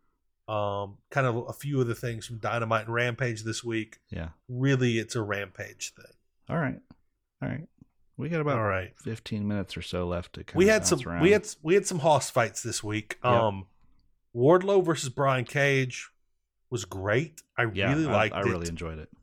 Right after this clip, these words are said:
Speaker 1: Um, and it's a real shame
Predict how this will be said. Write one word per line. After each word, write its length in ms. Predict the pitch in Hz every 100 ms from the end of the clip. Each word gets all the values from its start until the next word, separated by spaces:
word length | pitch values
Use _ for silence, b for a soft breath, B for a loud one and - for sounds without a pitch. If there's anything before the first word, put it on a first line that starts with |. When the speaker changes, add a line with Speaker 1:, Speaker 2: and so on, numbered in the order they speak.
| _ _ -
Speaker 1:
Um, 380 | 123 113 117 113 -
and 160 | 120
it's 160 | 117 -
a 60 |
real 320 | 110 110 135 131
shame 720 | - 175 175 143 127 120